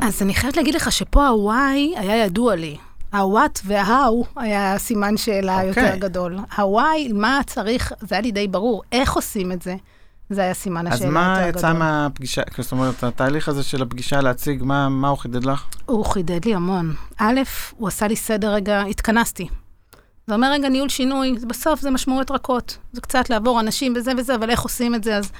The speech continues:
Speaker 1: באמת ישבתי לקרוא המון המון חומרים, אה, והבנתי שזה בסוף מורכב מחמישה פילרים כאלה.
Speaker 2: Hmm.
Speaker 1: אחד זה הנושא של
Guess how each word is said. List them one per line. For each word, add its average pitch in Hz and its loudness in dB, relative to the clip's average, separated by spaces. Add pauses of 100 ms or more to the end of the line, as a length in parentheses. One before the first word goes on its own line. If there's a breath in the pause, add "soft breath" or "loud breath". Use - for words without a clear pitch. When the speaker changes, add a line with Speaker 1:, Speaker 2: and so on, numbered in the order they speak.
(280 loud breath)
Speaker 1:
באמת 247 0
ישבתי 240 2
לקרוא 226 2
המון 214 4
המון 185 0
חומרים, 180 0 (760 loud breath)
אה, 196 2
והבנתי 269 2
שזה 262 0
בסוף 254 0
מורכב 247 0
מחמישה 240 0
פילרים 214 -2
כאלה. 185 -6 (200)
Speaker 2:
Hmm. - -2 (260)
Speaker 1:
אחד 262 2
זה 233 2
הנושא 202 0
של 190 -2